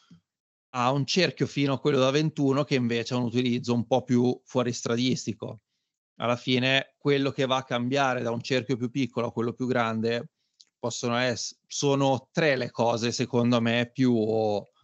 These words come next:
che cambiano il comportamento. Dalla larghezza dello pneumatico, che quindi dà più appoggio per un utilizzo più sperti-,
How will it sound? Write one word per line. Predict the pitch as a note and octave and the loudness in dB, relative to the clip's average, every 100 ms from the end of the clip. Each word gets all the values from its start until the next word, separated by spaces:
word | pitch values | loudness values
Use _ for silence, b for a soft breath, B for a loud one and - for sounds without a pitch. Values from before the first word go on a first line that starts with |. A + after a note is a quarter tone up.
| _ _ _ _ | _ _ _ _
che | - A#2+ A#2+ _ _ _ _ | 0 0 0 _ _ _ _
cambiano | - C#3+ C#3 C#3 C3+ | 0 2 4 4 4
il | C3+ | 2
comportamento. | - A#2+ G#2 A#2 - A#2 G#2+ G2+ F2 G2 F#2+ - _ _ _ _ _ - _ A2+ - | 0 -2 0 -2 0 -2 -2 -6 -6 -6 -6 -18 _ _ _ _ _ -20 _ -20 -12
Dalla | B2+ D3 D3 B2 | 0 2 2 2
larghezza | A#2+ A2 B2+ D3 - F3 E3+ | 0 2 2 0 0 0 2
dello | E3 A#2+ A#2 | 2 -2 -2
pneumatico, | A2 A2 B2+ D3+ F3 F3 | -4 -2 -2 -4 -4 -4
che | C#3 A#2+ | -4 -4
quindi | C3 A#2+ A#2+ | 0 0 0
dà | G#2+ A#2 G#2 - _ | 2 2 0 -4 _
più | - C#3 | 0 0
appoggio | C3 - B2 C3 C3+ B2 C#3+ C#3+ b b b b _ _ _ _ | 0 -2 0 2 0 2 2 0 b b b b _ _ _ _
per | A2+ A#2 | -4 -2
un | A#2 A2+ A#2 | 0 2 2
utilizzo | A2+ G#2 A#2+ A#2+ A2+ | 0 2 2 2 0
più | A2 A#2+ | 0 -2
sperti-, | - A#2 - - C3 | 0 -4 -4 -4 -6